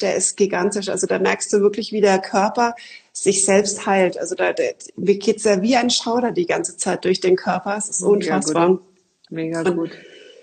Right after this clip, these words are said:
Speaker 1: mein Mann hatte jetzt gr-, äh, grad Corona und dem geht's echt nicht gut und dem habe ich die gestern mal aufgedrückt und er hat gesagt, "Das ist ja wirklich krass, was da passiert im Körper." Sag ich, "Ja, siehst du mal."
Speaker 2: Mhm.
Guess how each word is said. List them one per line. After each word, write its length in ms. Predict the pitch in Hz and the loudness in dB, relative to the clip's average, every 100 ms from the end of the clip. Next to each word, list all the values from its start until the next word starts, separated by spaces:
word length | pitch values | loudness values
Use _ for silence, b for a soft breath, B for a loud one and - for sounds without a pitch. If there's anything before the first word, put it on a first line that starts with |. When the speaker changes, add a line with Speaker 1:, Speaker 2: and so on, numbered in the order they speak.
| B - | B 4
Speaker 1:
mein 180 | 185 | 6
Mann 180 | 175 196 | 6 6
hatte 160 | 214 202 | 4 2
jetzt 340 | 196 196 - | 0 0 -6
gr-, 180 | - - 214 | -6 -2 0
äh, 40 | 208 | 0
grad 280 | 214 208 | 0 -2
Corona 360 | - 208 226 226 | -2 0 2 4
und 80 | 202 | 4
dem 160 | 185 | 4
geht's 300 | 190 190 - - | 2 -4 -6 -6
echt 200 | 202 - | -6 -4
nicht 200 | 220 - | -6 -2
gut 180 | 240 247 | -2 0
und 120 | 208 | 2
dem 160 | 196 | 2
habe 100 | 196 196 | 2 -2
ich 80 | |
die 120 | - 190 | -4 -2
gestern 360 | 202 - 196 | -2 0 0
mal 120 | 190 - | 0 0
aufgedrückt 680 | 202 170 160 202 202 - 180 | -2 -4 -4 0 0 -2 0
und 120 | 190 | 2
er 60 | 190 | 2
hat 80 | |
gesagt, 240 | - 185 - | -2 -6 -4
"Das 80 | - | -2
ist 180 | - | -2
ja 80 | 165 | -4
wirklich 260 | 165 165 - | -10 -10 -8
krass, 300 | - 180 180 | -4 -4 -2
was 120 | 165 | -6
da 100 | 170 | -8
passiert 420 | - 190 - 190 | -2 0 2 0
im 120 | - - | -4 -2
Körper." 420 | 208 190 - 175 | 0 0 -2 -6
Sag 120 | - | -4
ich, 100 | - | -4
"Ja, 100 | - - | -6 -2
siehst 280 | 240 - | -4 -2
du 60 | 339 | -4
mal." 140 | 269 - B B B 214 | -6 -8 B B B -16
Speaker 2:
Mhm. 160 | 165 | -16